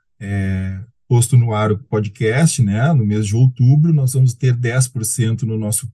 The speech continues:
curso de avaliação do dano. E, ao mesmo tempo, no final do mês, quem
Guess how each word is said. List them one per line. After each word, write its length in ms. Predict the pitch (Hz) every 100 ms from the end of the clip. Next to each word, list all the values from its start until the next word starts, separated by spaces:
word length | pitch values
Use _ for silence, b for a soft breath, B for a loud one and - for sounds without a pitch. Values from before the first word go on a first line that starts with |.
| -
curso 260 | 113 104
de 100 | 101
avaliação 560 | 110 104 101 104 - 101
do 140 | 98
dano. 500 | 95 95 101 131 202 _ _ _ _ _ -
E, 100 | 127
ao 100 | 147
mesmo 400 | 151 160 160 170
tempo, 320 | 151 139 156
no 140 | 151 160
final 640 | - 220 156 131 151 247
do 180 | 240 226
mês, 460 | 175 135 104 - - _ - 123 -
quem 340 | 139 131 95